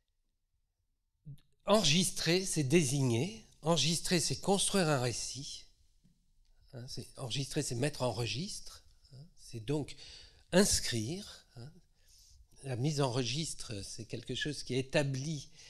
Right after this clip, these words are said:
euh, la vie d'un être et, ou sa mort. Hein, c'est ça, l'enregistrement à la mairie. Hein, on va, quand on va à l'enregistrement, c'est pour indiquer un, un décès ou une naissance. Euh, ben voilà, enregistrer, c'est ça. C'est faire acte de naissance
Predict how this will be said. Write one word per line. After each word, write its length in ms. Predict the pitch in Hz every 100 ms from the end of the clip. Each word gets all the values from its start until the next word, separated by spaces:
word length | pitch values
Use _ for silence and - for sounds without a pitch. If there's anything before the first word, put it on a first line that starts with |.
| - - -
euh, 200 | 120 104 98 - - - -
la 140 | 123
vie 260 | 104 110 180
d'un 240 | 117 107
être 420 | 113 196 - - -
et, 160 | 120 -
ou 80 | 143
sa 200 | - 104
mort. 400 | 95 113 190 -
Hein, 80 | 113
c'est 160 | - 110
ça, 160 | - 165
l'enregistrement 840 | 147 104 113 - 113 101 104 92
à 60 | -
la 120 | 98
mairie. 340 | 95 95 107 - - - _ _ -
Hein, 60 | 120
on 80 | 139
va, 200 | 110 110 -
quand 160 | 110 - _ -
on 80 | 117
va 100 | 113
à 60 |
l'enregistrement, 720 | 107 113 113 107 - 104 120 190
c'est 180 | 110
pour 160 | - 113
indiquer 360 | 113 110 - 110
un, 140 | 107 -
un 80 | 135
décès 380 | 104 101 - 117 - -
ou 80 | 131
une 140 | 123 113
naissance. 500 | 110 - 123 214 - - _ - - - - -
Euh, 200 | 95 101 - 110
ben 100 | 101
voilà, 220 | 110 98 -
enregistrer, 540 | 107 - 113 - 131 156
c'est 140 | 120
ça. 200 | - - - - _ _ - -
C'est 300 | - - 147
faire 340 | - 156 123 -
acte 400 | 180 185 - 135
de 200 | 110 120
naissance 800 | 113 113 - 131 175 214 -